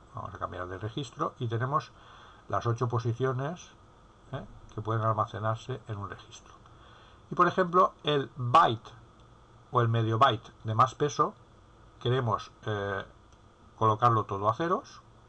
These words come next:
pero queremos dejar pasar el byte de menos peso al valor que tuviera en este momento. ¿Cómo podemos hacer esto? Es decir, que queremos, por decirlo así, coger la cifra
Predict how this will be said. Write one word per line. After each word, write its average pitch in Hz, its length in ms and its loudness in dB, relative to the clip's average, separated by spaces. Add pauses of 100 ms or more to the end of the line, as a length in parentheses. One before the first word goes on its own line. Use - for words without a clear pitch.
(1700)
pero 175 220 6
queremos 143 340 4
dejar 147 280 4
pasar 156 400 6 (100)
el 110 180 0
byte 120 400 2 (140)
de 110 160 -2
menos 101 280 -10
peso - 340 -12 (180)
al 104 140 4
valor 98 300 0
que 117 200 -4 (240)
tuviera 95 320 -8
en 90 60 -14
este 87 200 -12
momento. - 400 -18 (640)
¿Cómo 170 240 2
podemos 160 300 4
hacer 151 220 2
esto? - 280 -8 (1500)
Es 107 100 0
decir, 101 200 -8
que 92 140 -10
queremos, 110 440 0
por 107 260 -2
decirlo 110 320 0
así, 127 300 -2 (340)
coger 117 320 0
la 104 180 6
cifra 151 540 -2